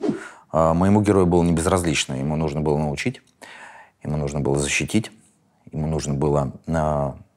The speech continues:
ну, он участвовал в процессе. А остальные, м, было желание, да, как бы один должен,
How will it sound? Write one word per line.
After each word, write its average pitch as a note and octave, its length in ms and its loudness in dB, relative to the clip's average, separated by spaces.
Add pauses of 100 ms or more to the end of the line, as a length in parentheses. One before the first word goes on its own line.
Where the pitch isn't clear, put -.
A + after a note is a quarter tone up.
(240)
ну, - 80 4
он A2+ 80 6
участвовал - 440 0
в - 160 -20
процессе. - 380 -2 (1120)
А F2 460 6
остальные, G2 540 2
м, F#2+ 180 0 (280)
было D2 380 0
желание, D2 460 2
да, F#2+ 160 2
как C#2 180 -6
бы C#2 260 -4 (280)
один F2+ 340 2
должен, D2 380 0